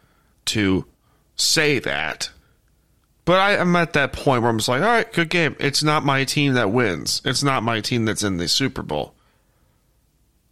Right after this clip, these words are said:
So I really don't care. Do I still want a good game? Of course I do. Who doesn't? Um, I'm gonna go Chiefs thirty-one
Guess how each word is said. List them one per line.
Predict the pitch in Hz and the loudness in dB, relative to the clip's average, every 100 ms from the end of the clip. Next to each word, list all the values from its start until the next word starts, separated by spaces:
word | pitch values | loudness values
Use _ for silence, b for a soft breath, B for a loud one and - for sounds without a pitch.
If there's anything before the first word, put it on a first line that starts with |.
| _ _ _ _ _ _ _ _ | _ _ _ _ _ _ _ _
So | - 139 | -2 2
I | 131 | 2
really | 139 123 | 2 2
don't | 92 82 | 0 -2
care. | 135 131 - - _ _ _ _ _ _ _ _ _ _ _ _ _ _ - | -2 -2 -4 -8 _ _ _ _ _ _ _ _ _ _ _ _ _ _ 2
Do | 151 | 2
I | |
still | 131 156 139 | 4 2 4
want | 131 | 2
a | 113 | 0
good | - 95 | -2 -2
game? | 110 165 - _ | -2 -2 -6 _
Of | |
course | - 370 - | 2 4 2
I | 117 | 0
do. | 82 - - | -2 -2 0
Who | 214 | 2
doesn't? | 240 240 117 - - _ _ _ _ _ _ _ _ _ _ _ _ _ _ _ _ _ _ | 4 2 0 -6 -14 _ _ _ _ _ _ _ _ _ _ _ _ _ _ _ _ _ _
Um, | 92 110 113 113 - _ _ _ b b b b b | 0 2 2 0 -8 _ _ _ b b b b b
I'm | - 262 | 0 2
gonna | 269 226 | 2 4
go | 175 | 2
Chiefs | - - 170 196 208 - - | 2 0 2 2 2 0 0
thirty-one | 180 175 180 156 117 98 95 143 | 2 4 4 4 4 4 2 0